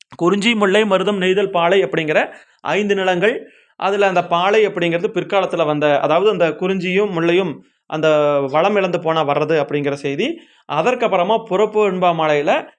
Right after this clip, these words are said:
அந்த மலை தான், அந்த குறிஞ்சி தான் முதல் நிலமாக சொல்லப்பட்டிருக்கக்கூடிய செய்தி. தொல்காப்பியத்துல தொல்காப்பியர் வந்து முல்லை நிலத்தை அந்த கற்பினுடைய அடிப்படையில முதல்ல சொல்லி, அதற்கப்புறம் குறிஞ்சி சொல்லி,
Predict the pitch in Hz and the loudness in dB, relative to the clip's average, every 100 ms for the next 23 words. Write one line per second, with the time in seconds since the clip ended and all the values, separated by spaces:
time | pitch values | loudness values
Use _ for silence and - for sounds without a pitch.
0 | _ 165 165 160 175 196 190 160 - 147 | _ -4 0 2 2 2 2 -2 -2 -4
1 | 156 190 214 190 202 190 160 185 180 170 | -2 0 0 0 0 -2 -2 -2 0 -2
2 | 160 165 160 151 156 139 139 139 139 135 | -2 -2 -4 -4 -4 -6 -6 -2 -2 -2
3 | 143 160 294 - - _ - 208 240 220 | -2 -2 -4 -8 -20 _ -6 -4 0 0
4 | 196 180 180 240 - 180 208 202 180 165 | 2 0 0 -2 0 0 0 0 0 -2
5 | 151 185 320 - _ _ 165 220 247 220 | -2 -4 -4 -8 _ _ -2 0 0 0
6 | 196 220 214 170 160 160 - 214 202 170 | -2 -2 -2 -2 -2 -2 -2 -2 0 0
7 | 175 180 175 170 151 175 180 180 165 269 | 0 -2 -2 -2 -2 -2 -2 -2 -2 -4
8 | - - _ 135 175 220 208 220 214 208 | -6 -16 _ -2 -2 0 -2 -2 -2 -2
9 | 185 202 190 180 165 214 | -2 -2 -4 -4 -4 -2